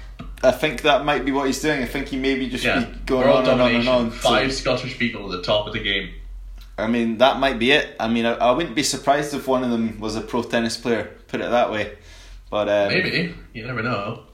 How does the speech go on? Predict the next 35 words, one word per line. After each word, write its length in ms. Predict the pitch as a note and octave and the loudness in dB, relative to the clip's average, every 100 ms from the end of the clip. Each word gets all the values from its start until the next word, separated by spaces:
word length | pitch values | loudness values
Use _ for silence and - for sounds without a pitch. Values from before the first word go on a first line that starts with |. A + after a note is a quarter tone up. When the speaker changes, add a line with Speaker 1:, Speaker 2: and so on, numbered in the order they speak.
| - - - - | -12 -12 -20 -6
Speaker 1:
So, 220 | - C3 | 0 2
talking 320 | C3 E3+ F3 | 2 0 2
of 100 | D#3+ | 4
Andy, 480 | C#3 D#3+ E3 D3 B2 | 6 6 4 4 8
um, 260 | B2+ B2 A#2+ | 8 6 2
how 180 | C#3 | 2
do 100 | D#3 | 2
you 60 | D#3 | 2
think, 500 | - D3+ - - - - - - | -2 -2 -4 -16 -18 -20 -20 -16
do 140 | - | -6
you 60 | C3 | -4
see 240 | - D3+ | -2 -2
Andy 420 | D3 D3+ C#3+ C#3+ | 0 0 0 0
returning 580 | C3+ C3+ - C#3+ C#3+ C#3 | 0 -2 -2 -2 -2 -4
to 100 | C3+ | -4
the, 600 | C3+ B2+ B2 B2 - - | -2 0 -2 -4 -12 -8
the 20 | A#2+ | -8
top 320 | - C3+ - | -2 -2 -2
fifty 540 | - C#3 D3+ - D#3 D3+ | -4 -4 -4 0 2 2
or 100 | A#2+ | 2
the 120 | A#2 | 0
top 280 | B2+ B2+ A#2+ | -2 -4 -2
of 60 | |
the 60 | A2+ | -2
game? 480 | B2+ B2+ C#3 C3+ - - - - - | 2 2 2 -4 -10 -16 -18 -18 -6
Uh, 220 | A2 A2+ G2+ | 0 2 2
or, 240 | A2+ A2 | 2 0
or 120 | G#2 | -2
do 140 | A2 A#2 | -2 -2
you 60 | |
see 540 | A2 - A#2+ A#2 A2+ - | -2 0 2 2 -2 -4
him 340 | G#2+ G#2+ G#2+ | -2 -2 0
Speaker 2:
I, 240 | A2 D#3 E3 | 4 4 4
I 180 | D3+ E3+ | 4 2
don't. 360 | D3+ A#2+ G#2+ | 0 -4 -8